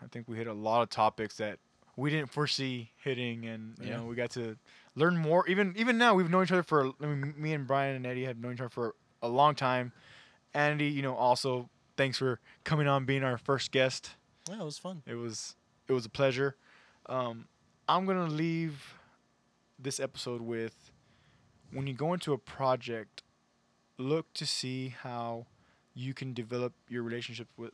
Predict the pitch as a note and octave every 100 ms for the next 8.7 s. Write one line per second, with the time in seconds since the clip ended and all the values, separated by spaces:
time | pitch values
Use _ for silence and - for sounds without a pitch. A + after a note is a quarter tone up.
0 | _ A2 A2+ A2+ - - _ _ _ _
1 | _ _ _ _ _ _ _ - B2 A#2+
2 | A#2+ A#2+ B2 A#2 A#2+ B2+ - _ - D#3+
3 | D#3 D#3 D3 E3+ F3 - D#3 C#3+ C#3 C3+
4 | C#3 C#3+ C3 _ _ _ _ D3+ C3+ C3+
5 | - B2 - B2 - B2 - A2+ G#2 _
6 | _ _ _ _ _ _ _ D3 C3+ C3
7 | B2+ A#2+ A#2+ A2+ A2 G#2+ - A2+ - -
8 | A#2+ A#2+ A2+ A2+ A2+ A2